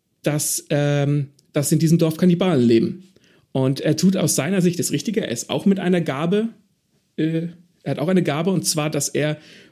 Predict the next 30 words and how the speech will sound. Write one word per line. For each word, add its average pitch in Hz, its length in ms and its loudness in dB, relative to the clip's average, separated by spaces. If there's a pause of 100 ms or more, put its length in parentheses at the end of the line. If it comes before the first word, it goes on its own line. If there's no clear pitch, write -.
Feuer 202 460 -2
verursachen 139 680 0
kann, 170 360 -4 (140)
das - 180 -4
erst 233 380 -6
aufhört 147 340 -2
zu 147 120 -2
brennen, 156 460 2
wenn 156 160 2
es 156 140 0
das, 175 280 0
was 151 120 0
es 143 120 -2
verbrennen 151 320 2
soll, 156 140 4
verschlungen 131 480 2
hat. - 220 -10 (880)
Und 135 440 -2 (480)
was 147 280 -4
er 151 160 -2
macht, 196 340 -2
ist 165 240 0
dieses 160 260 0
Dorf 165 240 -2
niederbrennen. 143 720 2 (100)
Und 135 460 -4 (380)
jetzt - 340 -4
passiert 160 420 2 (100)
eine 156 240 2
Sache: 208 420 0